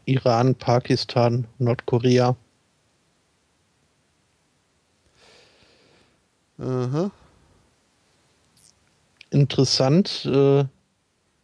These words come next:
Speaker 1: nur zwei Prozentpunkte mehr als Nordkorea hat Israel. Hm.
Speaker 2: Hm, ja, also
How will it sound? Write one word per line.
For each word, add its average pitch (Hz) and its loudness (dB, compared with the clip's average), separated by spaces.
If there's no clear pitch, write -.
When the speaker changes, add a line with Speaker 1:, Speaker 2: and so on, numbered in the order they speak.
Speaker 1:
nur 135 0
zwei 139 0
Prozentpunkte 139 -2
mehr 131 2
als 131 -2
Nordkorea 135 2
hat - -4
Israel. 117 -2
Hm. 139 2
Speaker 2:
Hm, 95 -14
ja, 90 -4
also 98 0